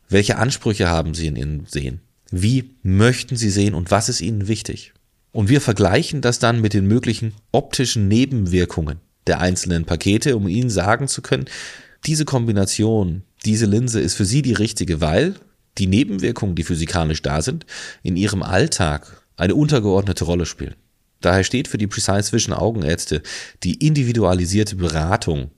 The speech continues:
und der Mensch, der Patient im Vordergrund und nicht das teuerste Produkt. Da alle diese Leistungen Zuzahlungsleistungen sind und auch nicht immer von den privaten Krankenkassen übernommen werden,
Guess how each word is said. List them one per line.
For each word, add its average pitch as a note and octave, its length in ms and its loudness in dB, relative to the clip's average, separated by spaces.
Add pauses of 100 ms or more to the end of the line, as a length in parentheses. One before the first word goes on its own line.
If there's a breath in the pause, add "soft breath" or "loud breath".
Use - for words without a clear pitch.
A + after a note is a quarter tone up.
(180)
und G2 540 0 (240)
der E2+ 100 2
Mensch, F2 580 0
der E2+ 120 0
Patient F#2 640 -2
im G2+ 120 -2
Vordergrund G2+ 760 -2 (260)
und G2 200 0
nicht A#2+ 260 -2
das F#2 120 -2
teuerste F#2+ 360 2
Produkt. - 440 -8 (760)
Da G#2 240 4
alle C#3+ 280 0
diese A#2+ 220 0
Leistungen F#2+ 580 2
Zuzahlungsleistungen F2 1160 0
sind G2 280 -2
und - 280 -8 (200)
auch G2 220 -2
nicht G#2+ 180 -2
immer C#3 220 2
von F#2+ 160 0
den F2+ 80 0
privaten E2+ 440 -2
Krankenkassen F2+ 720 -2
übernommen E2+ 400 0
werden, G2 280 0